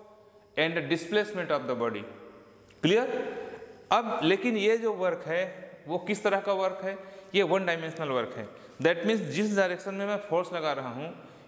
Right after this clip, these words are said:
यदि body में उसी direction में displacement हो, Suppose अपने पास एक टॉय कार है, Suppose ये इमेजिन करिए कि खिलौना है, कार है, और ये क्या है, उसका path है,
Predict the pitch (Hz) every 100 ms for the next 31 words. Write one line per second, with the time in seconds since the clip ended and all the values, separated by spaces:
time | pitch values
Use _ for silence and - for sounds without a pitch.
0 | 160 180 190 165 165 208 220 180 175 214
1 | 202 180 190 185 151 139 143 131 123 104
2 | 104 104 - - - - - - 165 208
3 | 202 180 202 196 180 202 196 - - -
4 | 156 170 185 165 175 160 170 160 - -
5 | - - - - - - - - - -
6 | - 165 170 185 170 175 160 160 180 170
7 | 165 175 175 170 - 151 156 170 165 165
8 | 131 151 147 147 165 - - - - _
9 | _ - - 147 151 160 165 156 151 156
10 | 147 - 135 147 - 127